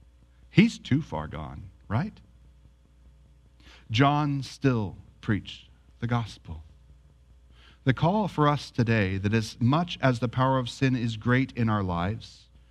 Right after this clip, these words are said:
there was someone who was committing murder as well. His name was Paul. And Jesus preached the gospel to him.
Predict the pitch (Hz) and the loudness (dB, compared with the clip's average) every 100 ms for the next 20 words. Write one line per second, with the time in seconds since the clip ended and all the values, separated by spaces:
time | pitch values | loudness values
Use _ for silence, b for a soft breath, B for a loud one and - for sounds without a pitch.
0 | b b b 143 240 170 - 151 135 120 | b b b 6 6 4 2 2 2 2
1 | 117 117 113 - 123 120 123 120 120 120 | 0 0 -2 0 2 2 2 2 2 0
2 | 120 120 127 123 147 104 101 107 117 110 | 0 0 -2 0 0 0 0 0 0 0
3 | 101 98 - - _ _ - - - 107 | -2 -6 -12 -20 _ _ -20 -16 -8 -4
4 | 90 78 - - _ _ _ - _ _ | -4 -6 -14 -20 _ _ _ -20 _ _
5 | - - - - _ _ - - _ _ | -20 -20 -20 -20 _ _ -20 -20 _ _
6 | - - _ _ _ _ - - - _ | -20 -20 _ _ _ _ -20 -20 -20 _
7 | _ - - 117 107 139 104 92 - 104 | _ -20 -2 2 4 4 2 -4 -4 -4
8 | - 104 117 117 - 80 80 80 80 | -2 0 0 -2 -10 -6 -6 -6 -6